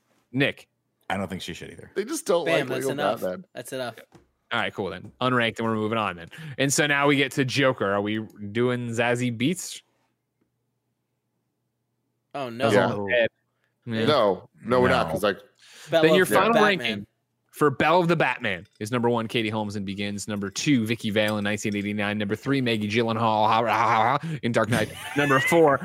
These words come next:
Speaker 1: Andrea in Phantasm. Number five, Catwoman
Speaker 3: There you
Speaker 1: slash
Speaker 3: go.
Speaker 1: Tally in Dark Knight Rises. Number six, Catwoman in Returns. Number seven, Benjamin Brandt, Tom Lone <laughs> slash Long. Number eight, Chase Meridian in Forever.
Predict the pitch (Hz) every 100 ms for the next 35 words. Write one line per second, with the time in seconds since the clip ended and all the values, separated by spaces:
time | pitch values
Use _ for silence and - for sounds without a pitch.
0 | 170 143 156 147 135 120 139 131 135 135
1 | 135 127 123 - 143 139 - 143 139 131
2 | 120 160 156 143 123 120 120 123 123 131
3 | 117 117 113 110 113 117 107 - - 160
4 | - - 120 127 120 113 107 131 175 160
5 | - 175 143 127 - 220 143 123 123 120
6 | 107 110 113 - - 120 117 110 123 127
7 | 127 - 107 - 110 131 135 135 - 320
8 | 208 - 175 180 143 160 147 - 139 -
9 | 185 - 123 117 117 107 117 127 123 127